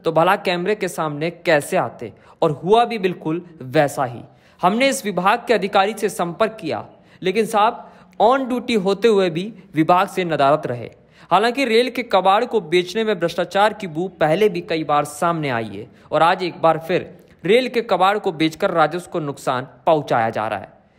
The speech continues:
इस संबंध में हमने अजमेर रेलवे के अधिकारियों से भी बातचीत की, लेकिन वह भी इस पूरे मामले में कुछ भी बोलने से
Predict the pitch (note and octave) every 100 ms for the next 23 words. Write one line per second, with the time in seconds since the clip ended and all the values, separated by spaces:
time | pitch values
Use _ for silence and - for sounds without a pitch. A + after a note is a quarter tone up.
0 | _ G#3 - A3+ A3+ B3+ C4 A#3+ G#3+ A3
1 | A3+ E3+ G#3 A3 G3 G3 G#3+ G3 D#3+ E3
2 | F3 G3 G#3 F#3 D#3+ E3+ D#3+ D3+ D3+ G#3
3 | G#3+ - A#2 - _ _ - F#3 F#3+ E3+
4 | F#3 F#3+ A3 - - - G#3+ B3 C4 A3+
5 | F3+ F3+ F#3 G3+ G#3 E3 D3 D#3 D3 D#3
6 | F#3 F#3 B2 -